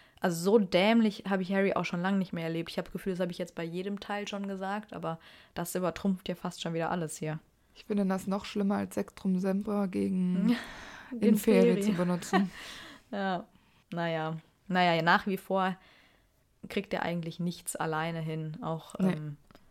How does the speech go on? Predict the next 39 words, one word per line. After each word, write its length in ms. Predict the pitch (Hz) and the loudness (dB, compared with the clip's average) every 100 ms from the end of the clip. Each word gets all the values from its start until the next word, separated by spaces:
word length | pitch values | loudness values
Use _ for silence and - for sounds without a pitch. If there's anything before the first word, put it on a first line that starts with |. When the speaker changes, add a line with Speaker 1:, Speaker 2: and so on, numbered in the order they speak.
| _ _ _ - _ _ - | _ _ _ -20 _ _ -2
Speaker 1:
auch 160 | 185 | 0
dann 140 | 190 170 | 2 0
in 180 | 165 170 | 2 2
Hogwarts 580 | 190 185 175 - - - | 2 2 2 -2 -6 -8
bei 100 | 170 | -6
der 100 | 170 | -4
Schlacht, 680 | - 165 - - - - - | 0 0 0 -2 -6 -6 -6
äh, 220 | 160 156 | -6 -4
oder 160 | 160 151 | -4 -6
vor 260 | - 170 | -4 -2
der 120 | 180 170 | 0 -2
Schlacht 360 | - 160 - | -4 -6 -6
ja 100 | 165 | -8
noch, 280 | 160 160 - - _ _ _ _ _ - | -6 -6 -10 -20 _ _ _ _ _ -8
m-, 180 | 175 170 - | -6 -4 -6
bekommt 480 | 170 170 - 185 | -8 -6 -2 0
er 80 | 180 | 2
wieder 160 | 170 170 | 2 0
Hilfe 420 | 180 185 180 170 | 2 0 0 -2
von 200 | - 170 | -2 0
Luna, 480 | 175 185 180 175 170 | 2 2 2 0 -2
von 220 | - 175 | -2 -2
Neville, 420 | 165 170 165 165 | 0 -2 -2 -4
von 260 | - 175 170 | -2 -2 0
Ron 200 | 170 180 | 0 0
und 140 | 170 | -2
Hermine, 360 | 170 175 180 165 | -2 0 0 0
die 100 | 165 | -2
ja 180 | 165 165 | -4 -2
irgendwie 260 | 170 160 | -4 -4
alles 260 | 165 175 175 | -4 -4 -4
um 140 | 180 | -4
ihn 100 | 170 | -2
herum 360 | 170 165 175 180 | -2 -2 -2 -2
eigentlich 500 | 165 170 170 170 - | -4 -6 -6 -10 -4
regeln 400 | 170 190 175 170 | -2 -2 -2 -2
und 100 | 160 | -4
alles 360 | 170 170 - | -4 -4 -6
vorbereiten. 760 | - 175 175 170 165 165 175 | -6 -4 -2 -2 -2 -2 -2